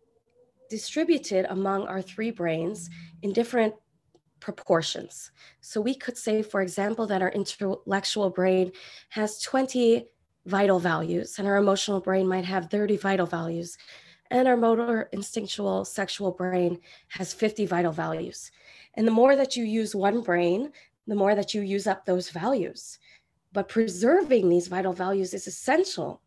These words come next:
to prolong our life, our physical life. And preserving these vital values is also essential to awakening our consciousness and <laughs> prolonging our spiritual awareness of what is happening throughout our daily life.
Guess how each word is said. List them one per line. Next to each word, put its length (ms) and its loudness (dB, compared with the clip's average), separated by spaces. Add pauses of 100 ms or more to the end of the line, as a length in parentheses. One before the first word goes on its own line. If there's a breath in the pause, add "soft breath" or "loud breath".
to 120 -12
prolong 460 0
our 180 -2
life, 480 -4 (420 soft breath)
our 80 -8
physical 460 -6
life. 380 -4 (520 soft breath)
And 140 -2
preserving 600 4
these 200 4
vital 260 2
values 540 -2
is 200 -6
also 300 -2
essential 560 -2 (180)
to 260 0 (280 soft breath)
awakening 580 2
our 140 -2
consciousness 960 -10 (520 soft breath)
and 340 -2
<laughs> 40 -20
prolonging 580 4
our 260 0 (140 soft breath)
spiritual 760 2
awareness 680 2
of 80 -10
what 180 -2
is 100 -6
happening 600 -4
throughout 460 -4
our 120 -4
daily 300 -6
life. 440 -8